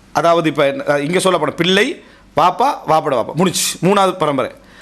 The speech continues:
அதுக்கு பிறகு உள்ள வாப்பாவுடைய எந்த சொந்தமும் நம்ம சொந்த மாதிரி பார்க்கறது இல்ல. அதுக்கு பிறகு உள்ள, அதாவது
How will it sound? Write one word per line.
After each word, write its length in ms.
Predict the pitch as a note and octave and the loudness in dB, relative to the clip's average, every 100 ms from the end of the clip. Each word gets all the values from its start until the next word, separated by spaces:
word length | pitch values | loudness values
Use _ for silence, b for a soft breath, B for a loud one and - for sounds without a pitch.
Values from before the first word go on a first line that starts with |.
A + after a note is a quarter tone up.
| B B - | B B -2
அதுக்கு 260 | F#3+ A3+ A#3 D#3+ | 0 0 -2 0
பிறகு 280 | A3 B3+ D4 D4 | 2 4 4 4
உள்ள 120 | C4 B3+ G#3+ F#3+ | 4 4 4 4
வாப்பாவுடைய 480 | A3 A#3 A3 G#3+ G3+ F3+ | 4 4 4 4 4 2
எந்த 240 | G#3+ B3 A3+ | 2 0 0
சொந்தமும் 340 | G3 G#3+ A#3 B3 | 0 0 0 2
நம்ம 140 | G3 F3+ | 0 -2
சொந்த 160 | G3+ G#3+ | 0 0
மாதிரி 140 | G3+ F3+ | 2 0
பார்க்கறது 300 | E3 D#3+ B2+ | 0 -2 -2
இல்ல. 100 | F#2+ - - - - B B B B B - | -6 -12 -14 -14 -14 B B B B B -2
அதுக்கு 220 | D#3+ D#3+ C#3+ | 0 0 0
பிறகு 260 | E3+ F3+ D#3 | 2 4 4
உள்ள, 160 | E3 F3 A#3 F3 | 4 4 4 2
அதாவது 340 | E3 F3 G#3 | 2 2 2